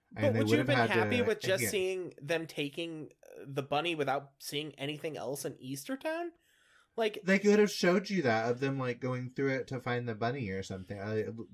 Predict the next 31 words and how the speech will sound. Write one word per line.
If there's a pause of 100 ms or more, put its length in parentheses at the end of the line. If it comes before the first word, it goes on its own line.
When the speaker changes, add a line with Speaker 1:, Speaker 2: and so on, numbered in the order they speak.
Speaker 1:
literally
Speaker 2:
No,
Speaker 1:
could
have
Speaker 2:
you're
Speaker 1:
been
Speaker 2:
gonna
Speaker 1:
thirty
Speaker 2:
wa-,
Speaker 1:
seconds.
Speaker 2:
but
you're
gonna
wanna
spend
more
than,
what,
the
ten
seconds
that
would,
you're
thinking
it
would
be?
Speaker 1:
Oh,
come
on,